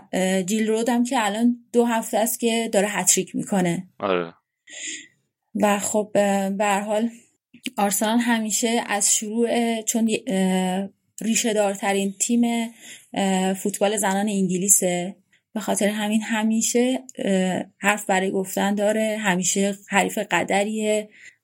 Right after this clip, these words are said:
Speaker 1: و این فصل هم با اینکه هوادارش خیلی ناله می‌کردن ولی نتایج خوبی گرفت و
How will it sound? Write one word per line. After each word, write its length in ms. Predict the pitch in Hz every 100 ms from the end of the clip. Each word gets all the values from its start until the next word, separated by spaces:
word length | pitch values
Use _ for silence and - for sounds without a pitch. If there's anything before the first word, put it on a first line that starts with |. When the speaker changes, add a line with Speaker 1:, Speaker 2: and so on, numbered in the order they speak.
| _ 202
Speaker 1:
و 200 | 196 190
این 180 | - 202 214
فصل 340 | 202 - 208
هم 180 | 208 196
با 120 | 190
اینکه 380 | 190 220 254 226
هوادارش 560 | 220 180 180 185 190 -
خیلی 200 | 185 196
ناله 300 | 185 185 185
می‌کردن 520 | 190 185 175 190 208
ولی 240 | 196 190
نتایج 400 | 185 170 180 190
خوبی 300 | 190 208 208
گرفت 380 | 196 185 190 -
و 320 | 190 196 202